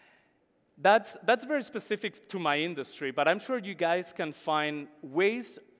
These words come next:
of doing free user acquisition, free distribution of your business. In my case, I think I work with a lot of developers that are very smart on leveraging the calendar. Leveraging the calendar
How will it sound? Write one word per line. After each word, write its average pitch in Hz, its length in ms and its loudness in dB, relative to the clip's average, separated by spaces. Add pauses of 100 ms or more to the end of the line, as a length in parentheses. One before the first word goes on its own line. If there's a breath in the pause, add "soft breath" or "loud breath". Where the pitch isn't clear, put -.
of 156 240 4 (840 soft breath)
doing 220 300 -2
free 196 360 -4
user 160 420 -2
acquisition, 123 600 -2 (680 soft breath)
free 220 320 -2
distribution 160 640 -4
of 127 160 -8
your 123 120 -4
business. 110 540 -12 (500 soft breath)
In 175 120 -2
my 202 160 2
case, 233 560 -2 (120)
I 165 120 4
think 185 320 -2
I 151 80 4
work 180 200 -2
with 175 140 -6
a 151 60 -2
lot 156 220 2
of 170 120 -2
developers 143 520 -2
that 151 120 -2
are 135 200 -2 (180)
very 247 280 -4
smart 185 460 -2
on 160 140 -2
leveraging 156 480 -2
the 139 80 -4
calendar. 117 640 -6 (920)
Leveraging 226 400 2
the 214 80 0
calendar 175 540 0